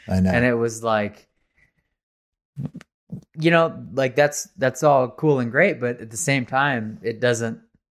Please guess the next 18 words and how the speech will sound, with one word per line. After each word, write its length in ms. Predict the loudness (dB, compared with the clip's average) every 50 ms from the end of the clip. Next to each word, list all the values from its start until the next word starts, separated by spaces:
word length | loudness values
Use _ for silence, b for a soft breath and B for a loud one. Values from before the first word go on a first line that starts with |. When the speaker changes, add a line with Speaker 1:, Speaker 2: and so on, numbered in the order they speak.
| _ _ _ _ _ -10
Speaker 2:
you're 180 | -4 0 0 0
still 260 | 2 4 2 2 2 2
playing 380 | -6 _ 0 2 2 2 2
his 200 | -2 -4 -8 -6
rule 160 | -6 -6 -4 -4
set, 280 | -2 -4 -4 -4 -4
right? 320 | -2 -2 0 -2 -2 -2 -2
So 240 | -2 0 2 4
Speaker 1:
Yeah. 280 | 4 4 4 4 0 -4 -12 _ _ _ _ _ 0
Speaker 2:
there's, 280 | 2 2 2 2 -2 -6
there 240 | -4 -2 0 0 0
is 200 | -2 -2 -4 -6
no 400 | -2 0 0 0 0 0 -2 -2
reciprocity 1040 | 0 2 2 2 0 -2 -6 -4 0 2 4 4 4 2 0 -2 -2 0 0 0
as 120 | 2 4 6
Speaker 1:
No. 100 | 6 6
Speaker 2:
far 240 | 6 4 2 0 0
as, 420 | -2 -6 -6 -6 -6 -6 -6